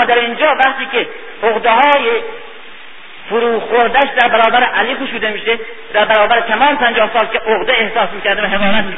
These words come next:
می‌شده به کسی که فرمانده عظیمی بوده و فاتح ایران بوده، مع ذالک باز دلیری‌های علی که در احد و در خندق اونا نشون داده،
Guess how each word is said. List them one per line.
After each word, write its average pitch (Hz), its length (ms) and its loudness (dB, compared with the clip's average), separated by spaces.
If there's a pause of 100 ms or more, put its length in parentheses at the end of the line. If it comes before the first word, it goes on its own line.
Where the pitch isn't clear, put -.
(100)
می‌شده 190 320 -4 (180)
به 180 80 -4
کسی 190 240 0
که - 60 -8
فرمانده 175 480 -2 (120)
عظیمی 170 260 -2
بوده 156 280 -6 (680)
و 156 60 2
فاتح 175 480 0 (1600)
ایران 175 360 2
بوده، 175 220 -2
مع 170 140 0 (140)
ذالک 170 220 -2
باز 170 220 -2 (180)
دلیری‌های 160 640 0 (280)
علی 156 140 -2
که 165 100 -8
در 156 160 0 (100)
احد 160 260 -2
و 160 40 -4
در 151 120 2
خندق 147 400 -2
اونا 156 160 0
نشون 151 260 -4
داده، 147 220 -2